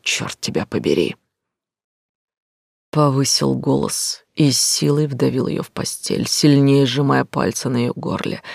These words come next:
глядя на ее расширяющиеся зрачки и испытывая невероятное Садистское удовольствие от осознания ее страха, ненависть,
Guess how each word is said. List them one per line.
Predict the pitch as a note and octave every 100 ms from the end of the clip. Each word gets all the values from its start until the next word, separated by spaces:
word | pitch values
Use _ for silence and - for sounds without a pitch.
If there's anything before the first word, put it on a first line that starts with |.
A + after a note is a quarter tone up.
| -
глядя | D3+ D#3 D3 B2+ C3+
на | C#3
ее | C#3 B2+ C#3 - -
расширяющиеся | - B2+ - - - - - - - - - - -
зрачки | - - - - - - - -
и | - D#3
испытывая | C#3+ - - C3+ C3+ C#3 C3 - _ -
невероятное | E3+ - - - - - - - - - _ -
Садистское | - - - - - - - - - - -
удовольствие | C#3+ B2+ C3+ - - - - - -
от | -
осознания | - - B2 B2 C#3 C3+ C3+
ее | B2+ B2+ B2
страха, | - - - - - - - - - -
ненависть, | C#3 C#3 C#3 G3+ F#3 - -